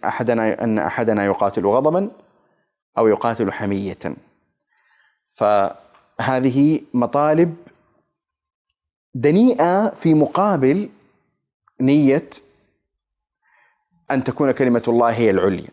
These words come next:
أدنى، هي أدنى، هي أقل. و، آه،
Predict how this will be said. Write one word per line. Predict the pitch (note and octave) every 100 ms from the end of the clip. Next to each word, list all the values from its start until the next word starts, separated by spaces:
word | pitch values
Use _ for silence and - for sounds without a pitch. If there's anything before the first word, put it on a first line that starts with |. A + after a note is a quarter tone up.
| -
أدنى، | D#3 C3+ A2+ E2+ - -
هي | A2+ A2+
أدنى، | B2+ A#2+ F#2 C#2
هي | G#2+ G#2+ G2
أقل. | - C#3 F2+ - _ _ _ _ _ _ _ _
و، | - B2+ B2+ A#2+ A#2 - - _ _ _ _ _ E2
آه، | B2 A#2+ G2+ E2+ C#2 G1+ G1+